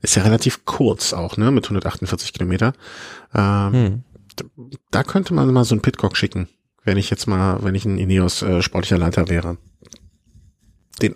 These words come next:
Speaker 1: einfach
Speaker 2: Ja, aber
Speaker 1: mal
Speaker 2: ich glaub,
Speaker 1: versuchen.
Speaker 2: die Etappe, die, die Etappe ist zu leicht.
Speaker 1: Ja, aber in der Ausreißergruppe einfach mal mitschicken. Äh, also ich, ich glaube,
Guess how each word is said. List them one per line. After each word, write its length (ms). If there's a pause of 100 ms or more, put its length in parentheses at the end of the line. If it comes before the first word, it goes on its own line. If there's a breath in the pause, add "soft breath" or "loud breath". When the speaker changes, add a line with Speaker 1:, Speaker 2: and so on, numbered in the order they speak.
Speaker 1:
einfach 140
Speaker 2:
Ja, 80
aber 80
Speaker 1:
mal 40
Speaker 2:
ich 60
glaub, 0
Speaker 1:
versuchen. 300
Speaker 2:
die 60
Etappe, 280
die, 300 (500)
die 60
Etappe 260
ist 140
zu 100
leicht. 580 (760 loud breath)
Speaker 1:
Ja, 120
aber 80
in 60
der 80
Ausreißergruppe 600
einfach 160
mal 140
mitschicken. 400
Äh, 240
also 220
ich, 260
ich 160
glaube, 300